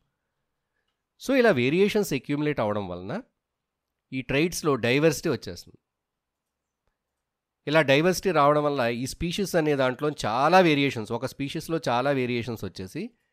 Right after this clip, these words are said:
ఈ వేరియేషన్స్ వల్ల ఒక స్పీషీస్‌లోంచే కొత్త స్పీషీస్ అనేది ఫామ్ అయ్యే ఛాన్సెస్ ఉంటాయి. అంటే new species is developed from the existing species because of ఈ వేరియేషన్స్ అక్యుములేషన్. It happens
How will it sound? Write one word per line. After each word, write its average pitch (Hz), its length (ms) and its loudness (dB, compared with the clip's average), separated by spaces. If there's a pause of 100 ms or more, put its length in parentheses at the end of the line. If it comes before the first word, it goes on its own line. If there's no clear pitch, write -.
(300)
ఈ 135 140 -6
వేరియేషన్స్ 170 580 0
వల్ల 135 180 -4 (520)
ఒక 127 180 -4
స్పీషీస్‌లోంచే 170 800 -2
కొత్త 139 320 -4
స్పీషీస్ 160 440 -6
అనేది 135 240 -2
ఫామ్ 110 320 0
అయ్యే 107 240 -2 (640)
ఛాన్సెస్ 107 460 -8
ఉంటాయి. 85 280 -18
అంటే 113 160 -8
new 139 300 -4
species 143 420 -6
is 117 80 -6 (100)
developed 107 380 -4 (160)
from 104 240 -8
the 208 80 -2 (720)
existing 143 500 -6
species 107 480 -10 (1300)
because 131 340 4 (120)
of 277 80 4 (960)
ఈ 131 100 -6
వేరియేషన్స్ 143 640 -2 (500)
అక్యుములేషన్. 85 640 -14 (220)
It 104 160 -18
happens 143 260 -2